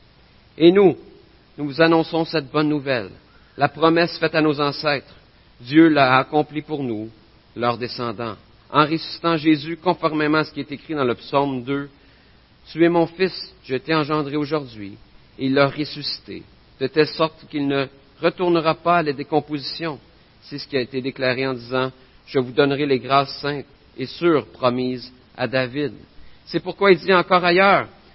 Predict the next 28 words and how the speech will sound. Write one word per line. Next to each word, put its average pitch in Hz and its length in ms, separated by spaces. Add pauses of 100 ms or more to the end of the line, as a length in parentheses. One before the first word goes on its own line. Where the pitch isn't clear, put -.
(280)
tu 185 360 (240)
ne 160 140
permettras 185 540
pas 214 200
que 208 120
ton 143 220
sein 151 220
connaisse 135 320
la 123 100
décomposition. 107 800 (520)
Or, 165 300
après 143 240
avoir, 156 480
dans 127 140
sa 123 160
propre - 280
génération, 139 720 (340)
été 151 240
au 165 80
service 151 400
de 143 80
la 123 160
volonté 170 400
de 170 100
Dieu, 110 360 (400)
David 143 300
est 151 80
mort 143 360